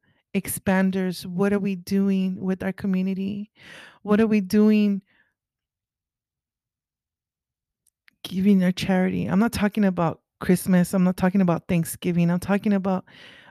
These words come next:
a daily, a daily assignment, a seasonal assignment, whatever assignment it is in your community. There's so many things out here that we can do.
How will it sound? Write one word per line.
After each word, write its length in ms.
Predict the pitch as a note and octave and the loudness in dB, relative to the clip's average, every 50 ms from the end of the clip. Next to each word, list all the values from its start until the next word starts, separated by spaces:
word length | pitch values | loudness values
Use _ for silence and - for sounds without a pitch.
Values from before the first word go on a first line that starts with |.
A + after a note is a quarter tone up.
| _ - | _ -2
a 80 | F#3 | -2
daily, 800 | F3+ E3+ - - G#3 F#3+ F#3+ G3 G3+ G3 G3+ G#3+ G#3 G#3 A3 A3+ A3+ - - _ _ _ _ _ _ _ _ _ _ _ _ _ _ _ _ _ _ _ _ _ _ _ _ _ _ _ _ _ _ _ _ _ _ _ _ _ _ _ - | -2 -2 -2 0 2 4 4 4 2 2 2 2 2 2 2 0 0 -2 -8 _ _ _ _ _ _ _ _ _ _ _ _ _ _ _ _ _ _ _ _ _ _ _ _ _ _ _ _ _ _ _ _ _ _ _ _ _ _ _ -2
a 80 | - E3+ | -2 -2
daily 680 | D#3+ - - F3+ F#3 F#3 F#3 G3 G3+ G3 G3 G3 - - | -2 0 2 2 2 2 2 2 2 2 0 0 -2 -4
assignment, 800 | E3 E3 - - - - F3 E3+ F3+ F3+ E3 E3+ E3 E3 E3+ - - _ _ _ _ _ _ _ _ _ _ _ | -6 -8 -8 -6 -4 -2 0 0 0 0 -2 -2 -4 -4 -6 -8 -12 _ _ _ _ _ _ _ _ _ _ _
a 80 | - E3 | -4 -4
seasonal 760 | - - - - G3+ G3 G3 F#3 F#3+ G#3 G3+ G3+ G3+ - - | -4 -4 -6 0 2 2 2 4 4 4 4 4 2 0 0
assignment, 600 | F3 - - - - E3+ F3 F3 F3 E3+ E3 - - | -4 -6 -6 -4 -2 -2 0 0 -2 -4 -6 -8 -6
whatever 440 | - F3+ F3 F3 F3+ F#3 F#3+ F#3 G3+ G3+ | -4 0 2 4 4 4 4 4 2 2
assignment 480 | G3 - - F3 F3 F3+ F3+ F3+ F3 F3 | 0 0 -2 -2 0 0 2 0 0 0
it 100 | E3+ E3 | -2 -2
is 160 | E3+ E3+ - | -4 -4 -4
in 80 | F#3 | -4
your 100 | F3 F3 | -4 -4
community. 640 | - - - G3 F3+ F#3+ G3 F#3+ F#3+ F#3 - F#3 - _ _ _ _ _ _ _ _ _ _ _ - - - - _ _ _ _ | -6 -6 -6 -6 -4 -4 -4 -6 -6 -6 -8 -10 -12 _ _ _ _ _ _ _ _ _ _ _ -20 -20 -20 -20 _ _ _ _
There's 200 | - F#3 F#3 F3 | 2 2 2 2
so 400 | - - - - G#3 G3 G3+ G#3 | 0 -2 -2 2 4 6 6 6
many 300 | G#3 G#3 G#3 G3+ G3 G3+ | 6 6 4 4 4 2
things 420 | - _ - F#3+ F#3 F#3 F#3 F3 | 0 _ -2 0 0 0 0 0
out 160 | F3+ E3+ F3+ E3+ | -2 -2 -2 -2
here 160 | F#3+ F#3 F3 | 0 0 0
that 160 | F3 F3 - | -2 -4 -4
we 120 | F3+ F3+ | -6 -6
can 220 | F3 - - F#3 F3 | -8 -6 -6 -4 -4
do. 300 | E3 F3+ F3 F3 F3 | -4 -4 -6 -6 -6